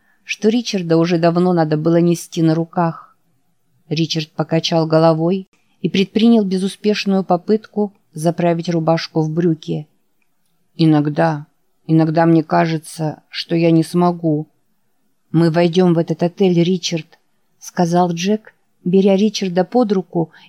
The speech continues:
и слегка подталкивая его вперед. «Я не имею ни малейшего представления о том,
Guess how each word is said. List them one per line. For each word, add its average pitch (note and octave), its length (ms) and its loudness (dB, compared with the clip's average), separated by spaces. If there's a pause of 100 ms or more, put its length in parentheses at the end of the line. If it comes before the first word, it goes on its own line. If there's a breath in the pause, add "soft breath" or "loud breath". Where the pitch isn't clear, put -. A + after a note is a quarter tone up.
и G3+ 80 0
слегка G#3+ 400 -2
подталкивая A3 800 0
его G3 260 2
вперед. G#3+ 640 0 (520)
«Я F3+ 160 0
не G#3+ 180 6
имею A3+ 280 6
ни F3+ 100 4
малейшего G3 600 2
представления F#3+ 800 0
о F#3 60 0
том, A#3 360 0